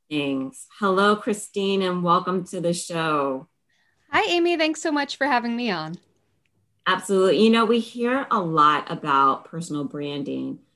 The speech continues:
Speaker 1: and how important it is in positioning yourself strategically in the marketplace. Can you start us off today by explaining exactly what is a personal brand?
Speaker 2: Sure. Your personal brand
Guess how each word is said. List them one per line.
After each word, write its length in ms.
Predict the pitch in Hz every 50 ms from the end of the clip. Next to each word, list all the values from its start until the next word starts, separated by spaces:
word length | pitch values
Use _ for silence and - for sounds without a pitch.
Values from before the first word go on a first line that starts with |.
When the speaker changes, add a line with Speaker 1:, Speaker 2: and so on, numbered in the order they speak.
| _ _ _ _ _ -
Speaker 1:
and 140 | 175 175
how 600 | 175 - - 190 185 180 180 180 185 180 180 175 -
important 600 | - 170 165 160 - - 220 214 180 - 170 160
it 60 | 151
is 260 | 156 151 151 151 147
in 140 | 147 143 147
positioning 600 | 147 139 - 196 202 202 - 180 175 175 170 160
yourself 360 | 156 156 156 - 139 139 -
strategically 800 | - - 135 131 - - - 208 - 175 175 - 175 175 170 160
in 80 | 139 135
the 80 | 139
marketplace. 760 | 147 151 165 165 160 170 156 - - 175 156 151 160 156 - - _ _ _ _ _ _ _ _ _ _ _ _ _ -
Can 140 | 262 254
you 80 | 269 320
start 280 | - - - 262 262 180
us 140 | 180 175 - -
off 260 | 156 156 151 156 -
today 460 | - 165 156 160 156 156 151 151 151
by 720 | 143 170 - - 175 160 151 147 151 151 151 151 147 147 -
explaining 840 | - - - - - - _ 175 175 170 170 170 170 165 160 160 156
exactly 420 | 170 165 - 185 170 175 202 208 208
what 540 | 185 165 143 147 170 165 170 180 - - - _ _
is 400 | - 170 160 156 147 139 135 - -
a 100 | 156 151
personal 400 | 147 - 151 143 - 139 139 135
brand? 460 | 127 127 131 117 92 76 76 71 - _ _ _ _ _ _ _ _ _ _ _
Speaker 2:
Sure. 380 | - - - 440 453 403 240 190
Your 160 | 180 190 196
personal 420 | - - 359 403 392 - 440 415
brand 400 | 311 - 294 285 285 285 285 285